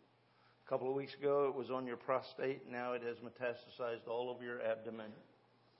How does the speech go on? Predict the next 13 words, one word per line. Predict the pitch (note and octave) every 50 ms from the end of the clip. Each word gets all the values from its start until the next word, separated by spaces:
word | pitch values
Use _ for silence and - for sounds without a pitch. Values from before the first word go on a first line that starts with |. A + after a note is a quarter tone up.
| - - - - - - - _ _ _ _ _ _ _ -
They | B2+ - -
started | - C3+ B2+ A#2 A2+
naming | B2 B2+ B2+ B2 A#2 A2+ A2+ A2+
all | A2+ A#2 A#2+ B2 A#2+ A#2+
of | B2 A2+ G#2+
the | A#2+ A#2 A2 G#2+ - - - _ _ _ _ _ _ _ - - - - - - _ _ _ _ _ _ _ _ - - _ _ _ _ -
organs | C3 B2+ B2 A2+ G#2+ A2 G#2+ G#2+ - -
that | A#2+ A#2
it | A#2 A#2
was | A#2 A#2 A2 A#2+
in | A#2 A2+ G#2+ G#2+ G#2+ - - - - - - - - - - _ -
or | A#2+ C3 -
on. | - A#2+ A#2 A2 G#2+ A2 G#2+